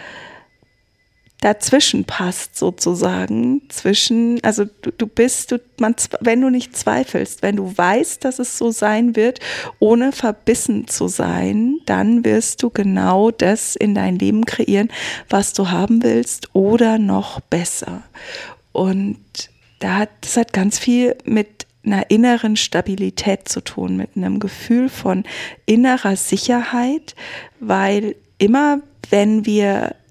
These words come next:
uns nicht sicher fühlen, immer wenn wir in Sorge sind, dass das nicht klappen könnte, was wir da haben wollen, dann kommen ja die Zweifel dazu.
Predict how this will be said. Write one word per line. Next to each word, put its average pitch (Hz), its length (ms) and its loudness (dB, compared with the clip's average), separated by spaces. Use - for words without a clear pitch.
uns 196 240 0
nicht 254 260 2
sicher 175 400 -2
fühlen, - 440 0
immer 262 360 0
wenn 226 200 2
wir 208 240 0
in 196 200 -2
Sorge 247 500 2
sind, 226 340 0
dass - 180 -4
das - 240 -6
nicht 214 400 2
klappen 170 400 0
könnte, 170 460 -2
was 170 220 -2
wir 185 80 -2
da 170 240 -4
haben 196 300 -2
wollen, 220 260 2
dann 214 320 2
kommen 226 340 0
ja 214 140 -2
die 202 160 -6
Zweifel - 540 -4
dazu. - 640 -10